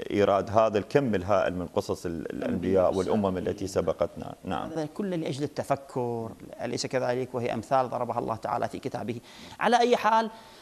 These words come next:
Speaker 2: فإذا القرآن الكريم هو التنزل الأعظم والتجلي الأعظم للكتاب المبين، والكتاب المبين هو الكتاب الجامع. وقلت لكم وعدتكم بأن أقرأ يعني جملة من الآيات التي تشير لذلك.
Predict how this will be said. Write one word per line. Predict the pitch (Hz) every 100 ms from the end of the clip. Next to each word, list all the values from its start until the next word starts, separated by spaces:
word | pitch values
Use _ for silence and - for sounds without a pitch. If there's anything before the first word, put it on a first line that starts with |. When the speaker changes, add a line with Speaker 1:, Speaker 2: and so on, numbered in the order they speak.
| -
Speaker 2:
فإذا | - 214 196
القرآن | 208 - 151 151 151 180 202 185
الكريم | 143 110 - 117 120 120 117 113 110 - - _ _ _ -
هو | 160 160 156
التنزل | - 139 135 107 117 113
الأعظم | 107 110 110 107
والتجلي | 104 101 110 104
الأعظم | - 110 101
للكتاب | 101 - 107 101
المبين، | 95 101 95 170 160
والكتاب | 113 113 117 104
المبين | 107 101 127 127 98 - - - _
هو | 127 110 104
الكتاب | 107 - 110 127 113
الجامع. | 101 101 98 151 170
وقلت | 107 113 - 131 -
لكم | 104 110 98
وعدتكم | 98 123 - 120
بأن | 113 110
أقرأ | 110 - 104 104 - - - -
يعني | 120 110 110 104
جملة | 120 170 113
من | 104
الآيات | 95 - - -
التي | - 92 -
تشير | - - 156 147 104 98 - - - -
لذلك. | - 98 104 98 95